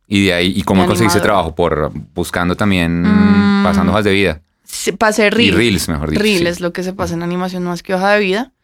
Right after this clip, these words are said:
Speaker 2: Sí, me llamaron y yo ahí estaba en Canadá como tratando de quedarme sin saber qué hacer y dije como, "Listo, me voy de una a México".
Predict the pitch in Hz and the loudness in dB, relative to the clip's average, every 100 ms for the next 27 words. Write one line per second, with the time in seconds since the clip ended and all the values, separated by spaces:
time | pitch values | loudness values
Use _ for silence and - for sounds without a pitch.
0 | _ _ _ - 254 262 247 214 196 196 | _ _ _ 0 2 4 4 4 2 2
1 | 220 285 359 330 _ _ 202 214 202 190 | 4 2 0 -6 _ _ -4 0 0 0
2 | 185 180 175 180 196 196 196 226 226 196 | 2 2 0 0 0 0 0 0 2 4
3 | 185 190 190 202 208 220 220 196 185 180 | 4 4 0 -4 -6 -4 -4 -2 -2 -4
4 | 185 240 208 196 202 208 202 202 202 220 | -2 0 2 2 2 0 -2 -4 -4 -4
5 | 220 214 185 175 185 196 233 247 214 185 | 0 0 0 -2 -2 0 0 2 0 -2
6 | 180 202 202 185 185 170 165 165 180 190 | -4 -4 -4 -4 -6 -6 -4 -2 -2 -2
7 | 185 185 160 - | -2 -2 -4 -10